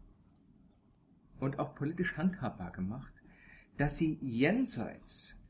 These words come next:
der Konfliktstrukturen des Kalten Krieges Eskalationspotenzial eindämmt, zähmt, stillstellt? Das halte ich für eine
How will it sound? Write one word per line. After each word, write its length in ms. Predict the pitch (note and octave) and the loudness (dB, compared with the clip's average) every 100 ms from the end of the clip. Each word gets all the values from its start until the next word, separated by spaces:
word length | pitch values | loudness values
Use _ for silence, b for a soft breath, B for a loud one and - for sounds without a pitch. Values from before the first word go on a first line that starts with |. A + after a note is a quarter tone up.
| - | -4
der 120 | B2 | -4
Konfliktstrukturen 1000 | B2+ C#3 C3+ E3+ F3+ - - D3 - D#3 C#3+ | 0 -2 0 -2 -2 -2 -4 -8 -4 -2 0
des 220 | B2+ - | 0 -2
Kalten 440 | C3+ C3 C3 A#2+ | -4 -4 -4 -10
Krieges 800 | - C3 C3+ D#3 D#3+ D#3 - - B B B B B - - | -8 -4 -2 0 0 0 -2 -6 B B B B B -20 -2
Eskalationspotenzial 1600 | - D3+ - C#3+ C3 C3+ D3+ D#3+ E3 - C#3 C#3 C3 C3 B2 B2 - - | 2 2 0 0 0 0 -2 -2 -4 -4 -2 -2 -2 -4 -6 -6 -8 -2
eindämmt, 800 | A#2 B2+ B2+ - - - - - - - | 0 2 0 -2 -8 -14 -20 -20 -20 -12
zähmt, 720 | - - A#2+ B2 G#2+ F2 - - - - - - - - | 0 2 2 2 0 -2 -6 -20 -20 -20 -20 -20 -16 -12
stillstellt? 680 | - A#2+ A#2+ - - - - - _ - - _ b b b b b b - - | -4 -4 -2 -6 -8 -14 -20 -20 _ -20 -20 _ b b b b b b -14 -6
Das 320 | - - - | 0 2 2
halte 240 | C3 E3+ | 0 -2
ich 240 | - F3+ - | -4 -4 -2
für 280 | - E3 D#3+ | -4 0 2
eine 360 | D#3 D3 C#3+ | 2 0 -2